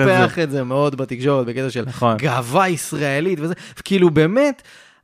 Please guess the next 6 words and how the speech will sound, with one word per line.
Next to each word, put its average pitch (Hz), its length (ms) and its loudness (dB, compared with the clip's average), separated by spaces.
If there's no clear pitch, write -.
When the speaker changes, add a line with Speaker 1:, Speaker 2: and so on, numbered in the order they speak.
Speaker 2:
באמת 156 720 -4
מעניין 196 500 -2
לי 226 60 -2
את 208 120 -6
התחת 185 680 2
שאיזה 135 540 0